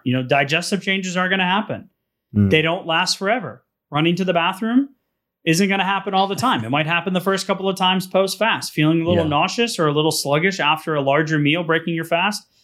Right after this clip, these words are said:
Speaker 1: yeah, you probably need a little bit more time, maybe to look at your hydration. So we talked about the four significant blood glucose levers, right? And then we've given s-, and sprinkled some of those tips in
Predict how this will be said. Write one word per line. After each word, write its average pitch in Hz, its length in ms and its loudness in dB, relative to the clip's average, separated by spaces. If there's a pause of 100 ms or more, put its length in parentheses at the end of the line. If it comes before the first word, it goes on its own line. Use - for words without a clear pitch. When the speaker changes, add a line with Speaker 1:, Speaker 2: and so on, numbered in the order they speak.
(160)
Speaker 1:
yeah, 311 160 4
you 131 140 -2
probably 147 280 0
need 160 140 0
a 156 60 -2
little 160 180 0
bit 165 160 2
more 175 160 2
time, 190 320 0
maybe 120 260 -2
to 135 80 -4
look 139 160 -6
at 147 80 -2
your 143 120 0
hydration. 151 680 -2
So 143 380 0 (920)
we 160 120 -6
talked 208 240 -2
about 185 180 -2
the 151 80 -4
four 180 280 -6
significant 165 520 -4
blood 147 260 -2
glucose 147 440 -2
levers, 135 360 -4
right? 135 280 0
And 139 100 -4
then 135 80 2
we've 127 200 -2
given 185 300 -2
s-, - 200 -8
and 147 160 -10
sprinkled 170 460 -2
some 143 120 0
of 131 60 0
those 127 180 -2
tips - 360 -4
in 127 400 0